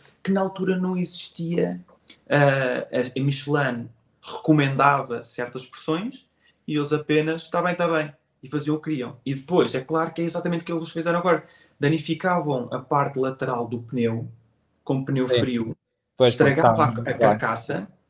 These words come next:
Speaker 1: e depois tinhas furos passados a nove voltas. E,
Speaker 2: Sim.
Speaker 1: portanto,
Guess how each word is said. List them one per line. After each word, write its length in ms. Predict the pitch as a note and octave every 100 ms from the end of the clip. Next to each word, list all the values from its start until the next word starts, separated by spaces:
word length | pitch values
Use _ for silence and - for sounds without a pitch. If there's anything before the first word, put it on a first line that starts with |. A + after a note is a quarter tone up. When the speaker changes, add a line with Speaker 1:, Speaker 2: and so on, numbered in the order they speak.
| -
Speaker 1:
e 100 | D#3
depois 300 | C#3+ E3+ -
tinhas 260 | F#3 F3+
furos 500 | - - G#3 A3 B3
passados 380 | - A3+ A3 F#3
a 80 | G#3+
nove 220 | A3 B3
voltas. 520 | B3 G3 F#3+ D3 - _ _ _ _ _ _ _ _ _ _ _ _ -
E, 60 | D3
Speaker 2:
Sim. 60 |
Speaker 1:
portanto, 440 | D3+ F3 F3 C#3+